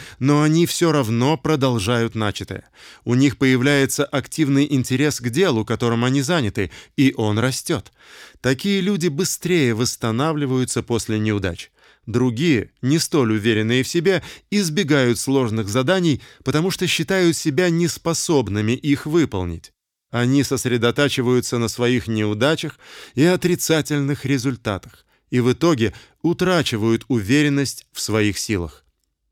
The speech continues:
Пойдем с другой стороны. Сомнение в себе — это нормально. Плохо, когда нет уверенности. Мало сказать, что это вредно.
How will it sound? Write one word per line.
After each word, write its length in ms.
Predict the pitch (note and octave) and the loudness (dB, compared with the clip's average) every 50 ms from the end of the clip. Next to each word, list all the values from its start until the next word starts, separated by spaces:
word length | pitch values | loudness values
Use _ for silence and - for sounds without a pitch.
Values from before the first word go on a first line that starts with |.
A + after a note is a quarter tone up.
| _ _ | _ _
Пойдем 440 | - A2 G#2+ G#2+ G#2 A#2 D#3+ E3+ F3 | -4 -2 -2 0 0 0 0 0 -2
с 40 | D#3 | -4
другой 380 | D3+ G3 G3+ G3+ D#3+ B2 G2 | -2 -2 -2 0 0 -2 -2
стороны. 440 | E2+ - - F#2+ F#2+ F#2 F2 E2 E2 - _ - - - - - - - - - | -2 -4 -6 -6 -4 -4 -6 -8 -10 -12 _ -20 -20 -20 -20 -20 -20 -20 -20 -20
Сомнение 600 | - - - C3 B2+ C3 C3+ C#3 C#3 C3 B2+ B2 | -10 -4 -2 0 2 2 4 2 2 2 2 2
в 60 | A#2 - | 0 0
себе — 280 | - B2 A2+ C3+ D3 | 0 0 2 2 2
это 380 | D3+ C#3 C3 B2+ D3 C#3 C#3 - - | 2 0 -2 -2 -2 -4 -4 -4 -4
нормально. 720 | C3 C3+ C3+ C3+ C#3 D3+ E3 D#3 A#2+ F#2 E2+ E2 - - _ _ - - - - _ - | -2 0 0 0 0 0 0 0 0 -2 -4 -8 -12 -16 _ _ -20 -20 -20 -20 _ -6
Плохо, 440 | - G#2+ A#2 D3+ F#3 D3+ - B2 G#2+ | -2 2 4 4 4 2 2 -2 -2
когда 360 | - B2+ A#2 A2+ G#2+ C#3+ C#3+ | 0 -2 -2 0 0 0 2
нет 340 | C#3 D3 D#3+ F3 D#3 - - | 2 2 2 0 0 0 0
уверенности. 720 | A#2+ A#2+ A#2+ D#3+ D3 G2+ F#2 F2 F2 E2 - - - - - - - - - | -2 -2 0 0 0 0 -2 -4 -6 -8 -10 -12 -14 -18 -18 -18 -20 -12 -6
Мало 380 | - A2 A#2 B2+ C#3+ D#3 D#3 D#3+ | -2 0 2 2 4 4 2 2
сказать, 440 | - - - F#3 E3 D3+ F#3+ F3+ - | 0 -2 -2 -2 -2 0 -2 -2 -2
что 180 | - - - | -4 -4 -4
это 200 | E3+ E3 - E3+ | -2 -2 -2 -4
вредно. 480 | D3 D3+ E3 E3+ D#3+ - G2 F#2+ F#2+ - | -4 -2 -2 -2 -2 -2 -4 -8 -14 -14